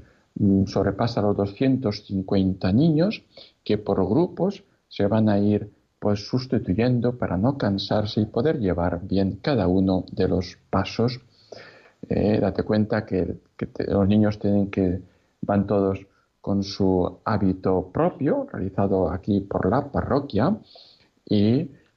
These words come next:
eh, van todos, claro, con la misma me-, altura, por supuesto, para que no sufran más. Así que hay, pues, andas que pesan menos para los más pequeñitos, andas que pesan más para los más mayores.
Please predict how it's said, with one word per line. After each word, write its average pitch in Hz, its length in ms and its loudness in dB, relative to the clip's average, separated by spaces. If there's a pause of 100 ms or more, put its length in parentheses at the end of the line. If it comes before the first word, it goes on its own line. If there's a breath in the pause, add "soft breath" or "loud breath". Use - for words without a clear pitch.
(160)
eh, 98 880 2
van 98 180 0
todos, 98 420 0 (440)
claro, - 340 0 (400)
con 104 160 0
la 90 80 0
misma 95 580 2
me-, 98 380 2
altura, 90 720 0 (140)
por 110 120 -8
supuesto, - 540 -2
para 95 260 -2
que 92 220 0
no 95 180 4
sufran 87 480 -2
más. 160 280 2
Así 92 240 -4
que - 180 -2
hay, 110 240 2 (500 loud breath)
pues, 104 200 -2
andas 104 320 2
que 104 100 -2
pesan 95 400 -2
menos 156 400 2
para - 200 -6
los 98 180 -4
más 98 180 2
pequeñitos, 123 680 0
andas 104 240 -2
que - 80 -6
pesan 110 340 0
más 190 220 2
para 123 220 0
los 123 100 0
más 151 280 -2
mayores. 87 480 0